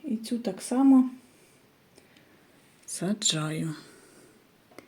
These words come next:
І три.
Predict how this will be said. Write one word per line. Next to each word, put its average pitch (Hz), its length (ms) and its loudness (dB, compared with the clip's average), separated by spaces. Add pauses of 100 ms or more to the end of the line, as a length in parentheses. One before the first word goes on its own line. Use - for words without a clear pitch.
(1600)
І 302 40 -10 (120)
три. 190 400 -6